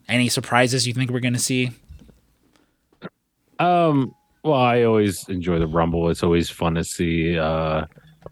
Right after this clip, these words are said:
Speaker 2: I was kinda, I was kinda thought, but, uh, they, they booked that Pitch Black match. I thought we were gonna get, like, a, like, when we got the Three Faces of Foley, you know, I thought we were gonna get one of those deals in the Royal Rumble <laughs> with, with Bray.
Speaker 1: Y-,
Speaker 2: But,
Speaker 1: I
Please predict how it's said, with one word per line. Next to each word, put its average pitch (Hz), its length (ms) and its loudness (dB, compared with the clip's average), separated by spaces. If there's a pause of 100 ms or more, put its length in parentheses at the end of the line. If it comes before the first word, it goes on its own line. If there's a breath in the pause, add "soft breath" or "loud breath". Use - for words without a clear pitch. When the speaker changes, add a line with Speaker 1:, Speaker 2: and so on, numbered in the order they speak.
(720)
Speaker 2:
I 107 60 4
was 101 180 6
kinda, 117 260 6 (240)
I 92 60 6
was 98 160 4
kinda 135 320 6
thought, 98 360 4
but, 92 140 4
uh, 95 160 6
they, 95 320 4
they 92 260 2
booked 87 280 2
that 80 160 2 (340)
Pitch - 300 0
Black 92 380 2
match. 85 320 -2
I 85 100 2
thought 101 180 2
we 95 140 4
were 90 100 4
gonna 87 200 2
get, 82 180 0
like, 85 200 0
a, 80 240 -2 (800)
like, 82 180 0
when 90 120 4
we 90 80 4
got 87 200 6
the - 100 -2
Three 95 220 2
Faces 85 440 0
of 80 80 -4
Foley, 85 440 2
you 80 80 -2
know, 80 180 -2
I 82 100 0
thought 85 180 -2
we 85 100 -2
were 82 100 0
gonna 85 180 -2
get 82 160 -6
one 80 140 -8
of 80 80 -6
those 85 220 2
deals 80 440 -2
in 85 60 -4
the 80 80 -2
Royal 82 260 2
Rumble 85 360 0
<laughs> - 0 -
with, 131 320 4
with 120 220 0
Bray. 98 440 2 (400 loud breath)
Speaker 1:
Y-, 131 240 -6
Speaker 2:
But, 85 180 4
Speaker 1:
I 85 40 6